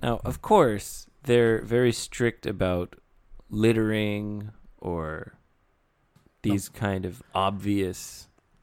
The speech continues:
Speaker 2: ゴミ捨てちゃったりとかね、そういうことはさせないようにっていうのはもちろん厳しくはしてると。
Speaker 1: Yeah.
Speaker 2: うん。
Speaker 1: But
Speaker 2: Littering.
Speaker 1: recently,
Speaker 2: はい。
Speaker 1: they've expanded
Speaker 2: はい。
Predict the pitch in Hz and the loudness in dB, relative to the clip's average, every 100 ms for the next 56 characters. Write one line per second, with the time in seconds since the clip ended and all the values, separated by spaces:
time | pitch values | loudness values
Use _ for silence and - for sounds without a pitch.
0 | _ - 139 151 - - 147 - 120 - | _ -4 0 0 0 -4 -6 -8 -8 -8
1 | - 151 - 170 170 156 110 101 - - | -6 -6 -2 -2 0 2 0 -2 -8 -6
2 | 139 143 147 151 151 240 180 117 - 151 | -2 0 2 2 2 2 2 0 -2 -2
3 | 98 - 92 - - - - - - - | -2 -6 -6 -8 -14 -16 -16 -18 -20 -20
4 | - 90 95 73 98 80 71 _ _ _ | -10 -6 -6 -6 -10 -12 -14 _ _ _
5 | _ _ _ _ - 90 98 120 160 - | _ _ _ _ -4 -4 0 2 2 2
6 | 127 85 82 78 98 123 117 - - _ | -2 -2 -4 -4 -6 -8 -10 -10 -12 _
7 | - 107 101 - 107 - - - - 117 | -2 0 -2 -6 -14 -12 -12 -2 0 2
8 | 127 120 82 73 - 110 - 123 | 0 0 -4 -10 -14 -14 -8 -8